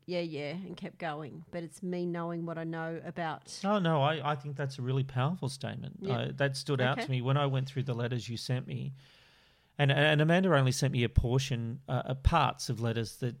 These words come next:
Speaker 2: um, she's received. She went through and basically highlighted the bits she thought were relevant to this podcast. That was a standout moment for me. I-, it is, you know, if you had,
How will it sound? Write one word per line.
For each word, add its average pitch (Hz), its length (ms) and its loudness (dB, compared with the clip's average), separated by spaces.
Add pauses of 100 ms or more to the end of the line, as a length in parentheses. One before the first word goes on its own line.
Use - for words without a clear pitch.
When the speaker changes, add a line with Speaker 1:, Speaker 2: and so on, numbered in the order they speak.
(100)
Speaker 2:
um, 120 260 -2
she's 113 300 -6
received. 127 400 -2
She 131 140 -6
went 123 180 -4
through 123 280 0
and 117 180 -4 (840)
basically 131 400 2
highlighted 117 500 4
the 104 60 -6
bits 123 200 -4
she 113 200 -8
thought 120 240 -2
were 123 100 -4
relevant 123 460 -2
to 113 320 -4
this 117 240 -8
podcast. 135 680 -4 (880)
That 151 260 2
was 147 140 2
a 135 40 2
standout 123 520 0
moment 135 340 2
for 131 100 -4
me. 113 120 -4
I-, 131 520 -2
it 123 140 2
is, 117 160 0 (760)
you 135 100 4
know, 120 300 6 (260)
if 135 240 0
you 131 140 6
had, 117 340 4